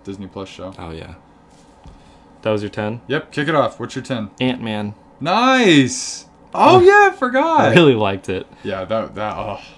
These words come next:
Speaker 2: As I said in, uh, the bonus part of this ranking, I want Paul Rudd to hug me.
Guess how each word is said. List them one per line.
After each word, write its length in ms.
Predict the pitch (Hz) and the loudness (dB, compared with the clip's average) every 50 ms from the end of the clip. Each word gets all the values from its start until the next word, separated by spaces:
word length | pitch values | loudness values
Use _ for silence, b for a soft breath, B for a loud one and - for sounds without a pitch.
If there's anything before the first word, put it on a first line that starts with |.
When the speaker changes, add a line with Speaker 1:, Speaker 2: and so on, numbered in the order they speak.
| _ - | _ -4
Speaker 2:
As 200 | 117 117 117 120 | -2 -2 0 0
I 80 | 117 | 0
said 380 | 104 - - 120 113 110 107 95 | -2 0 -2 -2 0 0 -2 -2
in, 360 | - - 107 104 101 101 98 | -4 -6 -6 -4 -4 -4 -6
uh, 240 | 98 98 95 95 92 | -6 -6 -6 -8 -10
the 140 | - - 104 | -10 -12 -8
bonus 720 | 92 104 98 95 98 95 95 - - - - - - - _ _ _ _ _ | -6 -4 -4 -4 -4 -8 -10 -10 -12 -14 -14 -14 -16 -18 _ _ _ _ _
part 300 | _ - 98 95 92 - | _ -6 -6 -6 -6 -8
of 120 | - 101 95 | -10 -10 -8
this 240 | 101 98 98 - - | -8 -8 -8 -8 -8
ranking, 440 | 104 98 95 - 101 98 98 98 - | -8 -8 -8 -10 -12 -12 -12 -12 -6
I 240 | - 104 101 101 101 | -4 -4 -4 -4 -6
want 380 | 98 98 107 104 104 107 104 - _ - _ _ | -8 -8 -8 -8 -8 -8 -10 -14 _ -20 _ _
Paul 200 | - 107 107 104 | -6 -4 -4 -4
Rudd 300 | 101 101 98 101 101 107 | -4 -6 -8 -10 -10 -12
to 200 | - - 107 98 | -12 -10 -10 -10
hug 280 | 95 - 98 101 101 113 | -8 -8 -8 -10 -8 -8
me. 260 | 135 143 160 180 190 | -8 -8 -6 -8 -8